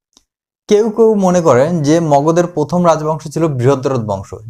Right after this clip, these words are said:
যদিও এর সাপেক্ষে যথেষ্ট প্রমাণ নেই। তাই এই হর্যক বংশকেই মগধের প্রথম রাজবংশ হিসেবে গ্রহণ করা হয়। আমরা নেক্সট ভিডিওতে আলোচনা করব শিশুনাগ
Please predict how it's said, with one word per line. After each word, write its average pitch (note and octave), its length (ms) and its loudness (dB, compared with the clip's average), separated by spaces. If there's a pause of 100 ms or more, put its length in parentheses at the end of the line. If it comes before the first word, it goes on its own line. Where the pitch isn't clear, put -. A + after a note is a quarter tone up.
যদিও F3 380 4
এর D#3+ 220 2
সাপেক্ষে E3+ 580 -2
যথেষ্ট C3 420 -4
প্রমাণ C3 420 0
নেই। A2 280 -6 (340)
তাই E3+ 440 0 (260)
এই D#3 120 -2
হর্যক D3 440 0
বংশকেই F3 680 -2
মগধের D3+ 420 0
প্রথম E3 400 -4
রাজবংশ C#3 460 0
হিসেবে C3+ 440 -4 (100)
গ্রহণ A2+ 280 -4
করা F#2 240 -4
হয়। F#2+ 200 -12 (2750)
আমরা F#3+ 180 0
নেক্সট G3 340 0
ভিডিওতে F#3+ 260 0
আলোচনা E3+ 480 -2
করব D3+ 480 -4
শিশুনাগ C#3 640 -8